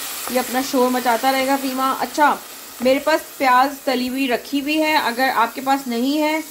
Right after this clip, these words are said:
तो आप पहले प्याज डालें कच्चा, तकरीबन इतने कीमे में, क्योंकि मुझे कम बनाना है, ये दो portions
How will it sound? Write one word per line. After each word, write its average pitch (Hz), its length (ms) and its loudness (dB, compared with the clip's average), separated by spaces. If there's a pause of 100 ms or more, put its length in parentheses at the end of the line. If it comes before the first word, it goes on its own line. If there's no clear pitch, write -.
(260)
तो 254 80 -2
आप 240 380 4
पहले 254 300 0
प्याज 214 420 0
डालें 262 320 2
कच्चा, 285 340 0 (180)
तकरीबन 285 480 -2
इतने 277 300 -4
कीमे 311 220 -2
में, 311 180 -2
क्योंकि 285 220 -4
मुझे 294 200 -2
कम 277 280 2
बनाना 190 320 0
है, 196 140 -4
ये 370 140 -6
दो 247 180 2
portions 226 520 0